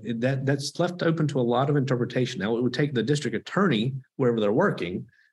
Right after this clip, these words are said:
uh, and the county they're working to, to push that issue because of the administrative code, uh, and general statute.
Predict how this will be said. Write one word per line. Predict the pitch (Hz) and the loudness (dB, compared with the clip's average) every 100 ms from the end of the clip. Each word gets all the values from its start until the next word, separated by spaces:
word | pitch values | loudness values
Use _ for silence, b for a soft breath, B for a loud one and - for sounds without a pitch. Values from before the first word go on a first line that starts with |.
| - | -6
uh, | 101 101 | -2 -2
and | 104 | -4
the | 104 | -4
county | 113 104 | -2 0
they're | 101 | 0
working | 95 92 - 98 - - | 0 -2 -2 -4 -6 -6
to, | 95 92 | -6 -6
to | - | -10
push | 101 214 233 | -2 2 2
that | - 90 95 | 0 -4 -4
issue | 98 - 90 | -6 -6 -6
because | 95 98 92 87 | -4 -4 -4 -4
of | 92 | -6
the | 90 92 _ _ _ _ b b b | -8 -14 _ _ _ _ b b b
administrative | 110 101 92 98 87 - | -2 0 0 -4 -4 -4
code, | 196 147 - - b b b _ - | 0 0 0 -6 b b b _ -10
uh, | 95 98 | -8 -4
and | 107 | -4
general | 98 98 | -2 -2
statute. | 92 143 165 - - | -2 -2 -2 -2 -8